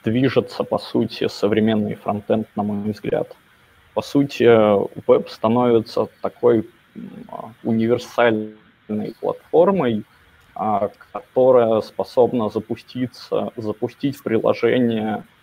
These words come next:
а, на чем угодно, то хоть на табуретке,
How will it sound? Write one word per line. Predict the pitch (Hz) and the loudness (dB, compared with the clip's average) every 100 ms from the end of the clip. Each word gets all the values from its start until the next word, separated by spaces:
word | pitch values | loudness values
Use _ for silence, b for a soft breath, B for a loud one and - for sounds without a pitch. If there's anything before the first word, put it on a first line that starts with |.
| _ _ - | _ _ -12
а, | 101 104 104 | -6 -2 -2
на | 101 104 110 | -2 -4 -2
чем | - 120 110 | 0 2 2
угодно, | 101 117 143 110 - _ | 2 2 2 -2 -6 _
то | 117 - | -10 -8
хоть | - | -8
на | 107 101 | -6 -2
табуретке, | 113 107 107 104 - _ - | 0 2 2 2 0 _ -20